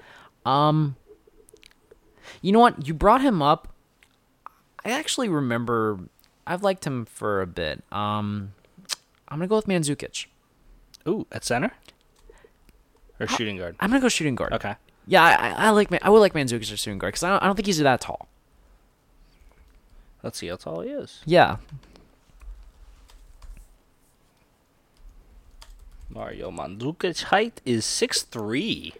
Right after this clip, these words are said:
Speaker 2: Tallest player drafted so far.
Speaker 1: He's
Speaker 2: Which
Speaker 1: six three.
Speaker 2: you can move Pogba to shooting guard and Suarez to small forward and him at power if you'd like.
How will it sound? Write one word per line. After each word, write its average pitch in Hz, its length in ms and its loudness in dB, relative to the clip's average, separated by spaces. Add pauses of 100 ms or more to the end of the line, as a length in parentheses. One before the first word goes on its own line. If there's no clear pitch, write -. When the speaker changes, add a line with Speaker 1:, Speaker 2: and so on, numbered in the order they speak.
(500)
Speaker 2:
Tallest 180 420 6
player 160 220 4
drafted 127 460 2
so 76 200 -8
far. - 320 -10 (760)
Speaker 1:
He's - 180 -4
Speaker 2:
Which 131 180 4
Speaker 1:
six 269 60 0
three. 302 100 0
Speaker 2:
you 185 120 6
can 185 200 0
move 156 320 -2
Pogba 139 640 8
to 123 120 -2
shooting 131 300 2
guard 120 220 6
and 113 120 -2
Suarez 123 400 4
to 107 60 -6
small 123 220 0
forward 113 240 -4
and 101 80 -8
him 104 60 -8
at - 160 -16
power 214 300 -2
if 85 140 -6
you'd 85 120 -12
like. 76 280 -10